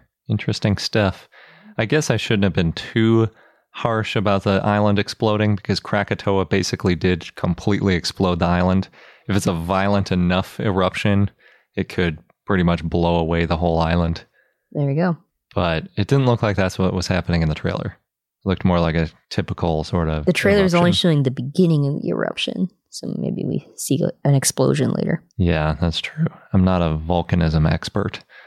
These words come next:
Speaker 1: so I don't know if you can have both types of eruption at once. Maybe. I suppose.
Speaker 2: Also, it's sci-fi.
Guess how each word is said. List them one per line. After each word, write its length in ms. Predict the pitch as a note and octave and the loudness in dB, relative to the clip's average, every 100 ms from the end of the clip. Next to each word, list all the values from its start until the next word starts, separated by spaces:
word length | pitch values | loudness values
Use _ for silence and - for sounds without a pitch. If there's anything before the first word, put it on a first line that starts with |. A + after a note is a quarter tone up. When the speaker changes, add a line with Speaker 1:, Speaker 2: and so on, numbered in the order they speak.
| - | -20
Speaker 1:
so 160 | - F2 | -6 -2
I 80 | D#2+ | 0
don't 240 | E2 E2 | 2 2
know 260 | D#2+ D#2+ D2+ | 2 0 0
if 180 | G2 - | -2 -2
you 80 | F2+ | -2
can 120 | E2+ | 0
have 180 | E2+ D2 - | 0 -2 -6
both 300 | F#2+ E2+ - | -4 -4 -6
types 380 | - - E2+ - | -8 -6 -4 -4
of 100 | F2 | -2
eruption 560 | E2+ E2+ E2 - F#2 F#2+ | -2 -2 -2 -2 0 0
at 100 | G#2 | 2
once. 440 | F#2+ F2+ - - _ _ _ _ _ - | 2 0 -4 -14 _ _ _ _ _ -2
Maybe. 400 | A#2+ - - - _ _ _ _ _ _ _ - | -2 -2 -4 -8 _ _ _ _ _ _ _ -2
I 80 | B2+ | -2
suppose. 420 | - - F#2 - _ _ _ _ - | 0 -2 -2 -6 _ _ _ _ -2
Speaker 2:
Also, 220 | E3 C3+ | 0 0
it's 160 | B2+ | -2
sci-fi. 380 | - - - - | -6 -8 -6 -6